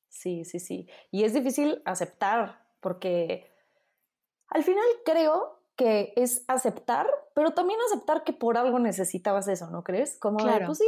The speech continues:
Speaker 1: la neta necesitaba aprender esta lección, necesitaba aprender este golpecito y esta revolcada. Y ya
Speaker 2: Totalmente.
Speaker 1: regresaré a, <laughs> a eso que el universo tenía para mí. Y ahí también está lo
Speaker 2: Total.
Speaker 1: difícil, no engancharte. Eso, eso a mí me pasa mucho, no engancharme en el,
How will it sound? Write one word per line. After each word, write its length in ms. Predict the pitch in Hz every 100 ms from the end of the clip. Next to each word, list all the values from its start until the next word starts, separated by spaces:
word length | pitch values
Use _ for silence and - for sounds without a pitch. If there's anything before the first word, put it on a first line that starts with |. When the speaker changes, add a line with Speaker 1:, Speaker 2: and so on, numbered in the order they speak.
| 466
Speaker 1:
la 120 | 392 247
neta 280 | 254 302
necesitaba 500 | 302 247 214 214 254
aprender 360 | 269 269 269 285
esta 220 | 294 330
lección, 300 | 330 - 427 440 440
necesitaba 480 | 254 220 220 233 294
aprender 540 | - 262 233 247 262
este 520 | 285 254 285 294 294
golpecito 680 | 247 247 240 226 262 - 302
y 60 | 202
esta 160 | 202 240
revolcada. 640 | 233 196 190 220 240 - _ _ _ -
Y 180 | 196 185
ya 240 | 208 233
Speaker 2:
Totalmente. 80 | 214
Speaker 1:
regresaré 960 | 233 269 214 220 202 208 226 247 269 -
a, 680 | 214 190 180 175 175 185 -
<laughs> 40 |
a 120 | 220 214
eso 280 | 233 294
que 80 | 294
el 100 | 220
universo 360 | 220 214 226 254 240 233
tenía 400 | 214 202 220 226
para 160 | 220 185
mí. 380 | 226 220 - _ _ _ _
Y 100 | 208
ahí 140 | 214 240
también 260 | 302 302
está 200 | 311 -
lo 120 | 233 226
Speaker 2:
Total. 20 |
Speaker 1:
difícil, 500 | 247 254 254 220 208
no 80 | 226
engancharte. 1040 | 247 262 247 262 233 240 226 214 285 - _ -
Eso, 280 | - 247 247 -
eso 140 | 226
a 40 | 247
mí 100 | 247
me 100 | 233
pasa 200 | 233 226
mucho, 420 | 220 247 247 -
no 100 | 185
engancharme 600 | 214 240 240 233 226 226
en 120 | 214 196
el, 300 | 190 185